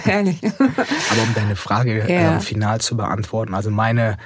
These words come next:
Speaker 1: drei Kisten sind gerade in Österreich. Das
Speaker 2: Ja.
Speaker 1: ist so mein, äh, Start- und Landeplatz.
Speaker 2: Deine Station gerade.
Speaker 1: Meine Station, <laughs> genau, in der Natur, in den
Speaker 2: Mhm.
Speaker 1: Bergen, direkt an dem Fluss. Ähm, ich bin sehr naturverbunden und liebe das. Ähm,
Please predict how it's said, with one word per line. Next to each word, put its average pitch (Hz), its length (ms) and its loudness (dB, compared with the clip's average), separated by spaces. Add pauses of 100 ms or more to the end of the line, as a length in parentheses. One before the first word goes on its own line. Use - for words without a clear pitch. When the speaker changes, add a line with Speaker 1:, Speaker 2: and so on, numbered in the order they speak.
(220)
Speaker 1:
drei 113 240 0
Kisten - 400 -2
sind 113 180 2
gerade 107 320 0
in 101 80 0
Österreich. 131 640 0
Das 185 120 4
Speaker 2:
Ja. 180 80 4
Speaker 1:
ist 170 100 4
so 107 100 -2
mein, 101 440 -2
äh, 98 140 -4 (460)
Start- 107 380 -2
und 107 120 0
Landeplatz. 123 580 0
Speaker 2:
Deine 170 180 2
Station 165 460 2
gerade. 131 240 -2 (360)
Speaker 1:
Meine 123 220 4
Station, 131 720 0
<laughs> - 40 -4
genau, 120 540 0
in 117 100 -2
der 110 100 0
Natur, 127 560 0
in 104 80 4
den 95 120 4
Speaker 2:
Mhm. 104 40 2
Speaker 1:
Bergen, 120 720 2
direkt 107 320 -4
an 101 80 0
dem 104 100 0
Fluss. - 520 -2
Ähm, 101 460 0 (100)
ich - 120 -18
bin 113 180 2
sehr 117 200 2
naturverbunden 120 760 0
und 107 80 0
liebe 120 240 2
das. 120 340 0 (680)
Ähm, 110 500 0